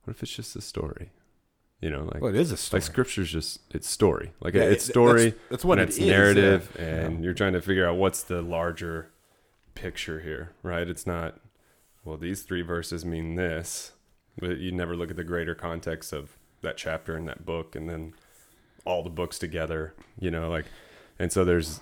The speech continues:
Speaker 1: so we start talking about the flood, and he wants to talk about that, and was it real? And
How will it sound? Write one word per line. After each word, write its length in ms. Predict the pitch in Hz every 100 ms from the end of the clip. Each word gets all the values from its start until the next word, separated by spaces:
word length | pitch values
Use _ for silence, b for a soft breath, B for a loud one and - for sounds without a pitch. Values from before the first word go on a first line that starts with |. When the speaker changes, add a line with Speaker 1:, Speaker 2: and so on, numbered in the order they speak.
| -
Speaker 1:
so 160 | - 92
we 80 | 87
start 220 | 98 80
talking 240 | 85 82
about 320 | 80 78 78 - - 80
the 100 | 76
flood, 420 | - 80 78 82
and 80 | 82
he 80 |
wants 220 | 76 76 -
to 80 |
talk 260 | 73 69 -
about 320 | 76 71 71
that, 380 | 71 71 80 -
and 240 | 78 73 76 -
was 160 | 80
it 100 | 78
real? 460 | 71 71 71 82 85
And 240 | 76 78